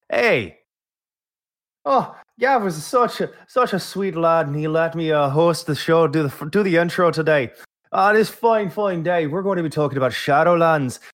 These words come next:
and all the associated wonderful things that are gonna be coming in with it, along with all the problems that they're currently having.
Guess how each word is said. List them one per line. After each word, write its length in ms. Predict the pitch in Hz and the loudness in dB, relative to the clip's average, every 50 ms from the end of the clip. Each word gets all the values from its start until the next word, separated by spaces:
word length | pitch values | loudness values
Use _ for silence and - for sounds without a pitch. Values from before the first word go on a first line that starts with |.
| _ - | _ -10
and 80 | - 147 | -4 0
all 180 | 170 202 214 202 | 2 2 2 2
the 120 | 190 185 | 2 2
associated 760 | 170 - - - 160 160 160 156 - 160 151 147 147 139 131 | 0 0 0 0 2 2 2 2 0 -2 -2 -2 -2 -2 -4
wonderful 500 | 127 147 160 151 143 147 131 139 139 123 | -2 0 0 2 2 0 -2 -2 -4 -4
things 320 | - 139 131 131 123 107 | -2 -4 -4 -2 -4 -4
that 100 | 127 123 | -2 -2
are 120 | 120 120 113 | -2 -2 -2
gonna 160 | 113 120 113 | -2 -4 -4
be 120 | 107 117 104 | -4 -6 -4
coming 260 | 120 117 113 113 117 | -4 -4 -4 -2 -4
in 120 | 120 123 123 | -4 -4 -4
with 120 | 123 - | -4 -4
it, 120 | 143 127 | -4 -2
along 280 | 131 135 147 160 160 156 | 0 0 0 0 0 0
with 80 | 156 143 | 0 -2
all 140 | 147 147 147 | -2 -2 -2
the 80 | 135 | -4
problems 520 | - _ - 135 139 139 123 135 135 123 - | -6 _ -4 -2 -2 -2 -2 -4 -8 -8 -6
that 120 | 131 120 | -8 -6
they're 140 | - 131 113 | -6 -6 -6
currently 300 | - 120 113 98 92 104 | -6 -6 -8 -8 -8 -8
having. 500 | 107 113 127 135 135 147 135 120 107 | -6 -2 -2 -2 -2 -4 -6 -6 -8